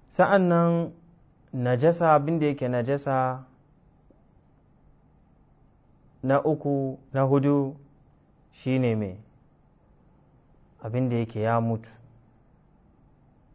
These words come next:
Mataccen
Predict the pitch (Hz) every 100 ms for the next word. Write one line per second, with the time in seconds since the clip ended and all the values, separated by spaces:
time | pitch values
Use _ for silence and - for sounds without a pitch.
0 | _ _ _ _ _ _ _ _ _ _
1 | _ _ _ _ _ _ _ 151 104 117
2 | - 120